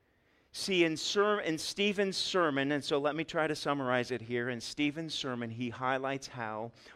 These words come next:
for these men of Jewish descent and learning to follow Jesus, you, you're right, Stephen wants them to know that to follow Jesus, you've, you're not, you are not rejecting everything that you've been taught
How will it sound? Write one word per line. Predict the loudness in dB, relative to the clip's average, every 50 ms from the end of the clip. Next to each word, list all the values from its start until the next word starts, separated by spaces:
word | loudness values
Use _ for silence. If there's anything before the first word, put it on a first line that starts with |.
| -12 _
for | -4 0
these | 0 0 -2 -2 -2
men | -4 0 2 4 4 4 2 2
of | 0 -4 -4 -4
Jewish | -8 -4 -2 0 0 0 -2 -4 -6 -8
descent | -8 -10 -8 -8 -8 -6 -6 -6 -8 -8
and | -8 -8 -8 -6 -4
learning | -4 -4 -4 -4 -6 -8 -8 -8 -10 -10 -12 -16 _ _ _ _ _ _ _ _ _ _ _ _ _ _ _ _ _ _ -20 -20 -20 -20 -20 -20 -20 -4 -4
to | -4 -4
follow | 0 2 4 6 6 6 6 4 2
Jesus, | 0 -4 -2 0 2 2 2 0 -2 -4 -4 -6 -6 -6 -8 -8 -8 -10 -10 -14 _ _ _ _ _ _ _ _ _ -12
you, | -10 -10 -8
you're | -4 -2
right, | -2 -2 -2 -4
Stephen | -4 2 2 4 4 4 2 0 2
wants | 4 4 4 4 2 0
them | 0 0 4
to | 4 2
know | 4 8 6 6 8
that | 6 4 4 4
to | 0 -4
follow | 2 4 6 8 8 8 8 6
Jesus, | 4 0 0 0 0 2 4 4 4 4 0 -8 -14 -18 -18 -16 -10
you've, | -4 -2 -2 -2 -2 2
you're | 6 6 6
not, | 8 8 6 6 6 0 -6 -4
you | 0 4 4
are | 4 6
not | 6 4 4 4
rejecting | 0 -4 4 6 6 6 6 4 0 -2 0 6
everything | 8 8 8 8 4 2 2 0 2 2
that | 2 2
you've | 2 0 2 2
been | 2 0 0
taught | -2 -2 4 6 8 8 8 6 4 0 -8